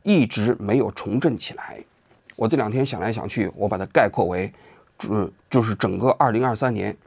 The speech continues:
另外一个关键词就叫脱节。这个脱节啊，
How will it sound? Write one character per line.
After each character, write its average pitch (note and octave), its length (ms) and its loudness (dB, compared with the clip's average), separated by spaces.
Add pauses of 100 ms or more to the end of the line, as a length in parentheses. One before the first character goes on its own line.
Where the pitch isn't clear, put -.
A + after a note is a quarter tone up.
另 E3 120 4
外 D#3+ 120 4
一 G2+ 40 -2
个 F#2 140 -2
关 G2 180 0
键 F#2+ 140 -4
词 D2 260 -10 (320)
就 A#2 120 -2
叫 G#2+ 120 2
脱 B2+ 260 4
节。 F2 360 -6 (1120)
这 C4+ 100 4
个 A3+ 80 6
脱 C4 200 4
节 A2+ 200 6
啊， D3 240 2